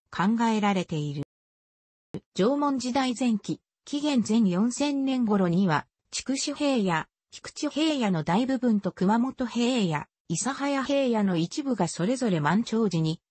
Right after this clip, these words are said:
海面下となっていったが、河川による土砂運搬で次第に海岸線が後退していっ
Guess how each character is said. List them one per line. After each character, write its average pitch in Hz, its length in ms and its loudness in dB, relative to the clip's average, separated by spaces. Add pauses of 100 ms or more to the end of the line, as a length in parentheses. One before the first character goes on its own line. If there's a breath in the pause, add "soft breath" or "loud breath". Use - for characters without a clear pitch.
(100)
海 247 220 -4
面 311 240 -4
下 202 160 -6
と 196 100 -2
な 190 120 2
っ 185 60 -2
て - 160 -4
い 180 60 0
っ 175 60 -10
た 180 160 -2
が、 160 240 -2 (200)
河 262 160 -2
川 320 160 0
に 190 200 2
よ 160 100 2
る 160 220 -2 (200 soft breath)
土 170 120 0
砂 247 180 0
運 277 80 -2
搬 202 260 0
で 175 120 0
次 - 160 -4
第 208 260 2
に 180 220 0 (240)
海 240 260 -2
岸 277 220 -4
線 240 280 0
が 214 160 0
後 214 220 -2
退 247 240 0
し - 180 -4
て 226 120 0
い 214 40 0
っ 202 60 -14